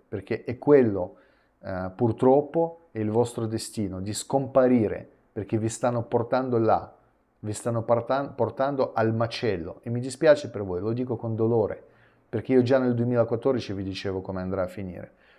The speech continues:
Però all'epoca nessuno mi voleva ascoltare. Comunque, cari amici, è una situazione veramente grave, veramente terribile.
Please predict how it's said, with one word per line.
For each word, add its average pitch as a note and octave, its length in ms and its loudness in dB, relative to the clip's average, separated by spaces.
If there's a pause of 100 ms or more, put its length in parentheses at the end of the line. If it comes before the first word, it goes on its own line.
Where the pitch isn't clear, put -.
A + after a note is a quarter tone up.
(320)
Però C3 200 0
all'epoca A#2 580 0
nessuno A2+ 360 -8
mi G#2 60 -4
voleva G2 300 -2
ascoltare. G2+ 500 -6
Comunque, C#3 400 2
cari A#2 220 2
amici, A2+ 360 -6 (340)
è C#3 80 0
una D3 160 2
situazione C3+ 680 -2 (1000)
veramente A#2+ 520 0
grave, C3+ 440 4 (440)
veramente A2+ 540 -2
terribile. B2 720 2